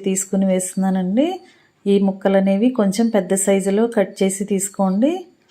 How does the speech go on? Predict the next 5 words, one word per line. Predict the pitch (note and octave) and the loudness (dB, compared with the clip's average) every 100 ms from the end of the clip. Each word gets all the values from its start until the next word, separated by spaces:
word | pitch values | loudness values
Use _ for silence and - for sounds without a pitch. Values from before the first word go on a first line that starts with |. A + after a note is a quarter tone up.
| _ _ _ _ _ _ _ _ _ - | _ _ _ _ _ _ _ _ _ 0
వాటర్ | G3 F#3+ F#3+ | 4 4 2
అన్నీ | F#3+ G3 G3 | 2 2 2
కూడా | G3 G#3 G#3 | 2 2 0
తీసేసి | G3 G#3 G3 - D4 C4 | 0 0 -2 2 2 2
జల్లెడలో | G3+ G3 F#3+ G#3 | 2 2 2 2